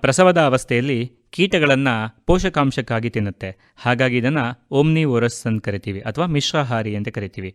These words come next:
ಇದೊಂದು ಗುಬ್ಬಚ್ಚಿ ಜಾತಿಯ ಪಕ್ಷಿ. ಬಲವಾದ ಕೊಕ್ಕನ್ನ ಹೊಂದಿದೆ, ಮತ್ತೆ ವಿಶೇಷವಾಗಿ ಬಣ್ಣ ಬದಲಾವಣೆ ಆಗುವಂಥ ಒಂದು ವಿಶೇಷ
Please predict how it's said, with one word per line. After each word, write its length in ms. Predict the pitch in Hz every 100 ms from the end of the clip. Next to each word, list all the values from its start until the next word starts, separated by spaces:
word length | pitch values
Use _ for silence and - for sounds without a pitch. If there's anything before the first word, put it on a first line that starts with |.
| _ 160
ಇದೊಂದು 340 | 185 185 165
ಗುಬ್ಬಚ್ಚಿ 400 | 139 139 151 160
ಜಾತಿಯ 380 | 123 123 143 135
ಪಕ್ಷಿ. 560 | 127 - 147 220 _ _ 120
ಬಲವಾದ 680 | 127 135 151 160 156 147
ಕೊಕ್ಕನ್ನ 540 | 123 151 147 - 185 151
ಹೊಂದಿದೆ, 600 | 123 120 117 135 - _ 151
ಮತ್ತೆ 400 | - 131 127 - -
ವಿಶೇಷವಾಗಿ 640 | 127 165 156 143 135 120
ಬಣ್ಣ 360 | 101 113 143 170
ಬದಲಾವಣೆ 540 | 143 120 120 127 120
ಆಗುವಂಥ 520 | 113 107 110 110 107 151
ಒಂದು 240 | 139 110
ವಿಶೇಷ 380 | 101 - 110